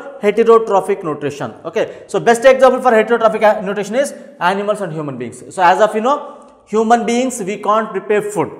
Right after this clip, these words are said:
Okay, so that's what we depends upon plants for getting a food material. That's what we are considered as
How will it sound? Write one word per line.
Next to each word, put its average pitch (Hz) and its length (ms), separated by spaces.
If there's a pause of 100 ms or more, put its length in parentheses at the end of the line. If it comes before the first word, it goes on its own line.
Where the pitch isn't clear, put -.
(460)
Okay, - 460
so - 120
that's 160 260
what 277 540
we 170 80
depends 226 520
upon 233 580
plants 240 460 (200)
for 196 120
getting 202 320
a 214 40
food 165 220
material. 131 300
That's 170 200
what - 540
we 180 160
are 208 140
considered 185 420
as 254 220